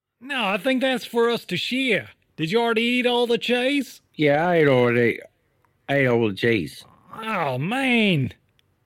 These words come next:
Speaker 2: Uh,
Speaker 1: Well, I mean, I don't blame you. You're drinking all that Foster's. Of course you're gonna want some cheese
Speaker 2: Yeah.
Speaker 1: now and then.
Speaker 2: Man gets hungry over here, you know.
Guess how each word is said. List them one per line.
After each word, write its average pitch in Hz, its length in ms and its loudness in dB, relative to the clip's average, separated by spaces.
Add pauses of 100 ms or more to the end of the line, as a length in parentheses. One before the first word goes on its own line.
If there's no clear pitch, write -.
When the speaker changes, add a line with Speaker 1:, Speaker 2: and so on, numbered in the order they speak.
(320)
Speaker 2:
Uh, 110 260 -2
Speaker 1:
Well, 240 400 2 (600)
I 202 100 -6
mean, 214 220 -2
I 247 180 -4
don't 175 240 -2
blame 131 400 -4
you. 147 200 -2 (680)
You're 147 120 -8
drinking 220 400 0
all 151 180 0
that 127 220 -4
Foster's. 143 760 -8 (500)
Of 170 160 -4
course 262 320 -2
you're 190 80 -4
gonna 165 220 -2
want 156 260 -2
some 120 160 -8
cheese 156 720 -6 (320)
Speaker 2:
Yeah. 165 240 0
Speaker 1:
now 165 100 -4
and 143 120 -6
then. 170 300 -4 (100)
Speaker 2:
Man 170 260 0
gets 113 180 -2
hungry 117 420 2
over 73 160 -2
here, 71 220 -4
you 76 260 -10
know. 76 240 -6